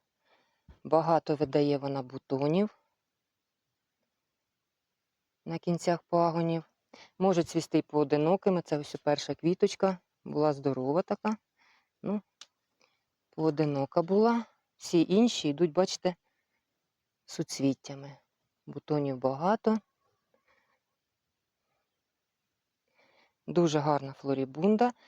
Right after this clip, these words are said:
Зацвітає вона, як правило, пізніше інших троянд. Цвіте, е, хвиля цвітіння в неї доволі, е, довга, ну, десь до трьох тижнів.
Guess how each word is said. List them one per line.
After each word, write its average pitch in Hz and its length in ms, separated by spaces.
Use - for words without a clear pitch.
Зацвітає 185 720
вона, 156 200
як 151 160
правило, 143 500
пізніше 151 800
інших 151 420
троянд. 147 580
Цвіте, 165 840
е, 135 240
хвиля 143 460
цвітіння 147 580
в 135 40
неї 135 440
доволі, 139 580
е, 127 320
довга, 143 840
ну, 139 120
десь 131 420
до 147 160
трьох 151 320
тижнів. 139 540